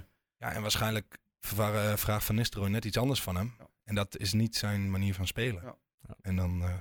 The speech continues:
Speaker 1: gaat hij twijfelen en dan krijg je
Speaker 3: Nou, ik, ik vind dat bij P S V tot nu toe wel. Als ze, als ze het lastig krijgen, dan, dan is, zit er niet echt meer een idee achter of zo. Dat, dat zag je in Europa ook. Ze kwamen niet meer echt tot iets.
Speaker 1: Ik denk als Twente de eerste helft, eh, van Fi-,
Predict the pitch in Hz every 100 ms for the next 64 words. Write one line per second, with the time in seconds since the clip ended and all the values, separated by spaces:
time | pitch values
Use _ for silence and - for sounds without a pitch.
0 | - - 101 101 - 110 123 - 92 95
1 | 101 92 92 - 101 95 _ _ _ -
2 | - _ - 139 170 - 156 _ - 160
3 | 151 160 147 147 143 - 147 135 123 131
4 | 165 156 98 101 - 139 117 - 131 -
5 | 156 170 - 131 110 107 123 147 151 -
6 | 127 127 135 - 202 156 180 139 139 131
7 | 123 135 151 107 - 92 92 95 90 101
8 | 107 - - - - - 131 127 135 131
9 | 117 143 - 120 127 151 160 151 - -
10 | 147 156 175 - - _ - 123 123 113
11 | - 127 135 117 127 135 123 117 113 -
12 | - _ 104 101 95 101 - 104 - 104